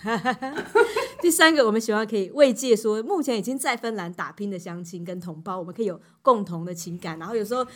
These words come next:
有些忧郁的时刻也可以就是一起来抱怨，或者是靠北自己的老公啊这种。<laughs> 我们以后也希望说可以有更多的这个部分，哎，这心情很差，然后又离故乡很远，那希望说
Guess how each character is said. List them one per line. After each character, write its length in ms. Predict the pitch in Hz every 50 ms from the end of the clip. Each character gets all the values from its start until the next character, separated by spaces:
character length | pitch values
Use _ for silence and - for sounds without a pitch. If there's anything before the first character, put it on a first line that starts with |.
| - - -
有 140 | - 233 240
些 160 | 247 311 320
忧 220 | 302 302 294 320
郁 80 | 311 277
的 100 | 254 233
时 160 | - 226 220
刻 180 | 214 - 285 240
也 80 | 208
可 140 | 180 - 233
以 180 | 226 214 196 185
就 140 | 170 220
是 100 | 214 233
一 80 | 220 233
起 140 | 220 - 190
来 100 | 165 156
抱 240 | 156 - 190 180 185
怨， 200 | 196 190 180 185
或 120 | 226 214
者 60 | 185
是 220 | 175 202 220 208 202
靠 200 | 208 - 233 202
北 360 | 170 196 175 160 156 151 135
自 180 | - 196 214
己 140 | 196 175 175
的 80 | 170 160
老 120 | 160 147
公 240 | 151 151 190 185 190
啊 160 | 190 175 170
这 80 | 170 185
种。 160 | 170 185 165 - - 180 196
<laughs> 160 | 262 294 302 302
我 60 | -
们 100 | 190 202
以 120 | 220 214 202
后 160 | 226 247 247
也 160 | 233 202 196
希 180 | - - 247 247
望 140 | 240 226
说 100 | 208 233
可 100 | 220 233
以 160 | 226 202 190 185
有 120 | 185 170
更 220 | 165 269 254 226 208
多 120 | 226 220
的 80 | 214 196
这 120 | 170 220
个 80 | 196 190
部 200 | 190 - 214 196
分， 240 | 175 202 190 175 170
哎， 120 | 190 175 180 165
这 120 | 240 220 214
心 260 | - - 285 285 294
情 240 | 277 - 254 247 254
很 140 | 226 190 185
差， 320 | - - 233 220 220 220
然 120 | 202 196
后 140 | 202 220 233
又 180 | 247 254 247 233 214 - - - -
离 160 | - 226 240 240
故 180 | 240 302 285
乡 220 | 254 269 262 277 277
很 240 | 285 262 214 233
远， 280 | 240 233 208 185 165 170 165 - - -
那 100 | 226 226
希 160 | 220 - 233
望 160 | 226 220 214
说 260 | 202 220 208 208 208